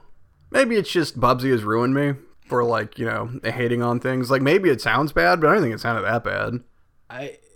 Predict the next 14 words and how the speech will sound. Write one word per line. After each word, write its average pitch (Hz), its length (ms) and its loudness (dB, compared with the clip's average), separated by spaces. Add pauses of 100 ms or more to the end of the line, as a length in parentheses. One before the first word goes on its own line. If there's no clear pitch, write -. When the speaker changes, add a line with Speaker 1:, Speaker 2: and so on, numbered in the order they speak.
(120)
Speaker 2:
I 165 160 0
thought 202 480 4
the 143 1400 0 (260)
extreme, 175 760 -2
like, 120 400 -6 (160)
repetition, 147 680 -2
because 143 220 -2
they 135 100 2
don't 139 220 -4
have 135 500 0
a 131 60 -4
lot 110 340 -2
of 147 140 -2
lines, 160 680 0